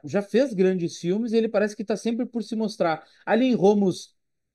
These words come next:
parece até que a gente tá falando que não gostou tanto do filme, e eu gostei disso, e é justamente isso, é um filme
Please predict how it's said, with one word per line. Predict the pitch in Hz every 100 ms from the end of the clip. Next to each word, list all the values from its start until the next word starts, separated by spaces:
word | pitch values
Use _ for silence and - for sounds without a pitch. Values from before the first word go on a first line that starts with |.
| _
parece | 170 170 175
até | 196 185
que | 185
a |
gente | 190
tá |
falando | 190 180 180
que | 185 156 _
não | 147 156
gostou | 151 143 190 220
tanto | 180 156
do | 143
filme, | 123 214 233 - _ _
e | 165
eu | 196
gostei | 190 180 202 202
disso, | 160 220 220
e | 202
é | 190
justamente | 220 247 233 233 226
isso, | 233 208
é |
um | 156
filme | 151 180 233 262